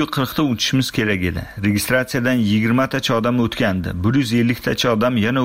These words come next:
o'tishni kutayotgandi. Birdan ular registratsiyani to'xtatib,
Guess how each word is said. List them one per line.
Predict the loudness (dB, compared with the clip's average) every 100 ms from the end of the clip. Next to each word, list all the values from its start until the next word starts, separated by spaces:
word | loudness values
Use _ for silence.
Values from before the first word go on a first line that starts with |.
| 0
o'tishni | 0 -2 -2 -2
kutayotgandi. | 0 0 -2 -4 -2 -4 -10 -20 -20 -4
Birdan | 0 2 0 0
ular | 0 0
registratsiyani | 0 -2 -2 0 -2 0 -2 0
to'xtatib, | -4 -2 -2 -2